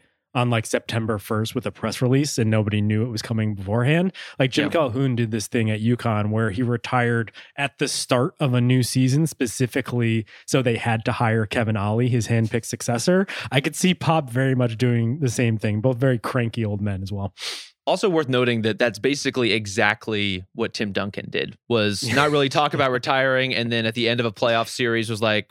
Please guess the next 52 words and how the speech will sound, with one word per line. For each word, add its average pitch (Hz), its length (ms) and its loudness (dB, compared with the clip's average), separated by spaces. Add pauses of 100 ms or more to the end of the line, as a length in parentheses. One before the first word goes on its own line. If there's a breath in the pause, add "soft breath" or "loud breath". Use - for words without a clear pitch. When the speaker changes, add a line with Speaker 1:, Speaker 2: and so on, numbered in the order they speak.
(120)
Speaker 2:
"I'm 117 80 -2
not 113 160 2
really 113 160 0
gonna 107 180 -2
say," 131 320 2
and 113 100 0
then 110 60 0
all 110 100 2
of 107 60 0
a 107 40 -4
sudden 107 200 -2
he 110 120 0
was 95 120 -2
retired. 92 460 -4
So 120 160 2
if 104 140 -8
Pop 139 300 -2
does 139 220 -2
go 127 140 0
that 110 220 0
route, 101 340 0 (460 soft breath)
there'd 139 100 0
be 135 80 2
a 120 40 0
nice 117 180 0
symmetry 120 400 -4
to 98 120 -4
it 101 80 -6
for - 120 -10
sure. 104 320 -2 (480)
Speaker 1:
He 220 100 -4
kinda 339 240 0
did 220 200 2
it 180 100 0
again 147 340 2
with 123 220 -2 (420)
leaving 139 320 -4
assistant 113 360 -6
coaching 90 460 -8
as 123 200 -2
well. 117 240 2
He 143 140 2
was 180 180 4
just 151 240 0
gone 110 460 0 (420)
at 127 120 -8
the 131 60 -8
start 127 280 -2
of 107 80 -6
one 110 220 -4
season. 95 380 -8 (380)
Um, 135 400 -2